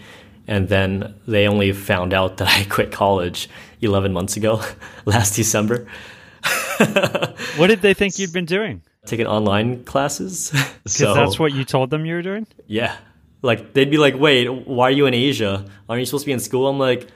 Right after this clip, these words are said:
Speaker 1: "Yeah, I'm taking online classes. It works well with time zone differences." <laughs> I don't, I just made it up as I went along.
Speaker 2: Wow. I mean, that's, for some people, that kind of, I'll call it a lie,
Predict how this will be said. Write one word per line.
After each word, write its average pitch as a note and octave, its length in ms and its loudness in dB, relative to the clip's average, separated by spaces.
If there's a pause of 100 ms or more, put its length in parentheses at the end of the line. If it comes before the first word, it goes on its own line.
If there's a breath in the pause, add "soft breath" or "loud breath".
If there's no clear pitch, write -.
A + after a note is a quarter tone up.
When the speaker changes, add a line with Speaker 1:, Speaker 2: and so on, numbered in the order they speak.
(220 soft breath)
Speaker 1:
"Yeah, F#3 160 4
I'm F#3 80 2
taking G#3 180 -2
online C3+ 260 2
classes. A#2 640 -6
It A#2 80 -4
works A#2 320 -4
well A2 140 0
with G#2+ 80 -4
time G2+ 280 -6
zone G2+ 160 -6
differences." G2+ 560 -8
<laughs> G#2 260 -12
I - 160 -4
don't, - 180 -6
I E3+ 220 2
just E3 180 -6
made D#3 160 4
it A2+ 80 2
up A#2 120 0
as A2 140 -2
I G#2+ 40 -2
went G2+ 160 -2
along. G2 300 -8 (220)
Speaker 2:
Wow. C3+ 380 2
I C3 60 2
mean, C#3 140 2
that's, - 260 0 (180)
for D3+ 160 2
some E3 240 2
people, D3 360 -2 (160)
that B2+ 200 -4
kind C3 200 -2
of, A2+ 200 -4 (140)
I'll A#2 120 -8
call C#3 220 2
it D3 40 4
a B2+ 60 4
lie, B2 520 0